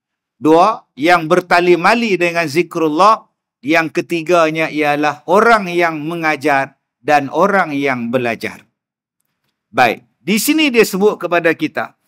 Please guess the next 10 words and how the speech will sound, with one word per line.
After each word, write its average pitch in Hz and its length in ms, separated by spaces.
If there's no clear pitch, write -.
kalau 165 320
nak 202 240
jadi 180 320
warak, 170 720
diam. 113 400
Jangan 139 320
cakap 127 400
benda 127 320
yang 120 160
lara. 113 480